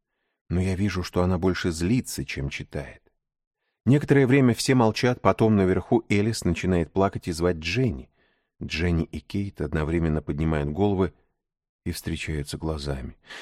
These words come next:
Потом Кейт встает и выходит из комнаты. Мы все делаем вид, что читаем, хотя на самом деле слушаем шаги Кейт на лестнице. Мы слышим, как она входит в комнату Элис, которая прямо над нами, и как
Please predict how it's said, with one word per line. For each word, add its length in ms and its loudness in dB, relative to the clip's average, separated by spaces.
Потом 320 4
Кейт 280 2
встает 600 2
и 40 2
выходит 520 0
из 160 -4
комнаты. 560 2
Мы 180 2
все 220 -6
делаем 340 0
вид, 160 -4
что 240 -4
читаем, 540 -2
хотя 280 0
на 140 2
самом 320 2
деле 220 2
слушаем 460 0
шаги 340 -2
Кейт 420 -2
на 120 2
лестнице. 600 -4
Мы 140 2
слышим, 480 -2
как 160 -8
она 160 2
входит 320 -4
в 80 -20
комнату 440 0
Элис, 320 0
которая 400 0
прямо 280 4
над 260 2
нами, 260 6
и 160 0
как 260 -2